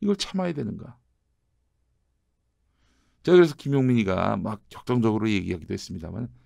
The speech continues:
아주 좋은 방법이 있습니다. 저기, 우리 한동훈 반부패 부장, 또 한 명 박찬호죠. 예, 박찬호.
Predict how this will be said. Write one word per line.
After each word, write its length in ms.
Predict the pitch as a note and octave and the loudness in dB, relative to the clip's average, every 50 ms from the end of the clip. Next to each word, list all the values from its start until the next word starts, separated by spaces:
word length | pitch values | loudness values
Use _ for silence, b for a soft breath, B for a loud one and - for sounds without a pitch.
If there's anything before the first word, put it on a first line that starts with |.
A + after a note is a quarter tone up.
| _ _ | _ _
아주 140 | - - - | -20 -20 -18
좋은 240 | - - D3 D3+ D3+ | -12 -8 -8 -6 -6
방법이 280 | D#3+ D3+ C#3 D3+ C#3+ C#3+ | -8 -10 -12 -12 -12 -12
있습니다. 500 | C3+ - - - D3+ D3 C#3+ C#3 B2 _ _ _ _ _ _ _ _ _ _ _ _ _ _ _ _ _ _ _ _ _ _ _ _ _ _ | -14 -14 -14 -14 -14 -14 -14 -16 -18 _ _ _ _ _ _ _ _ _ _ _ _ _ _ _ _ _ _ _ _ _ _ _ _ _ _
저기, 480 | - C3+ C3+ C3+ C3+ B2+ A#2+ A2+ G2+ - _ _ _ _ _ _ _ _ _ _ _ _ _ _ _ _ _ _ _ _ _ _ _ _ _ _ _ _ _ _ _ _ _ _ | -4 -4 -2 -2 -2 0 0 -2 -4 -6 _ _ _ _ _ _ _ _ _ _ _ _ _ _ _ _ _ _ _ _ _ _ _ _ _ _ _ _ _ _ _ _ _ _
우리 480 | - F#2+ G2+ G2 F2+ F2+ F2+ E2 C#2+ - _ _ _ _ _ _ _ _ _ _ _ _ _ - _ _ _ _ _ _ _ _ _ _ _ _ _ _ _ _ _ _ _ _ _ _ _ _ _ _ _ _ _ _ _ _ _ _ _ | -6 -4 -2 -2 -2 -2 -4 -4 -6 -10 _ _ _ _ _ _ _ _ _ _ _ _ _ -20 _ _ _ _ _ _ _ _ _ _ _ _ _ _ _ _ _ _ _ _ _ _ _ _ _ _ _ _ _ _ _ _ _ _ _
한동훈 680 | _ - - D3+ D#3+ C#3+ D#3 D3+ D3+ D3+ B2+ G2 - - _ _ _ - - - - - - - - - - - | _ -10 -6 -4 -2 0 0 0 0 0 0 -2 -4 -6 _ _ _ -20 -20 -20 -20 -20 -18 -18 -12 -8 -2 4
반부패 460 | - A2+ B2 B2 C3 A#2+ - - A2+ | 6 6 6 4 2 -2 -2 -4 -4
부장, 480 | F#2+ F2+ F2+ G2+ E2+ - C3 F#3+ G#3+ - - - - - - - - - - - - - B B B B B B B B - - G#2+ | -4 -4 -4 -4 -4 -2 -2 -4 -6 -6 -10 -18 -20 -20 -20 -20 -20 -20 -20 -18 -16 -18 B B B B B B B B -20 -10 -6
또 80 | C3+ B2+ | -4 -4
한 80 | A#2 | -2
명 160 | A2 F#2 - - | -4 -4 -6 -10
박찬호죠. 1000 | - - - - - _ _ - - - D3 C#3+ B2 G2 - C#3 D3+ C3 - - _ _ - | -12 -12 -12 -14 -14 _ _ -10 -8 -8 -4 -4 -4 -4 -4 -6 -8 -10 -10 -14 _ _ -14
예, 160 | F2 E2 C2 | -14 -12 -14
박찬호. 500 | - - - - - - F2+ F2 E2+ - | -14 -18 -18 -16 -10 -8 -6 -6 -8 -10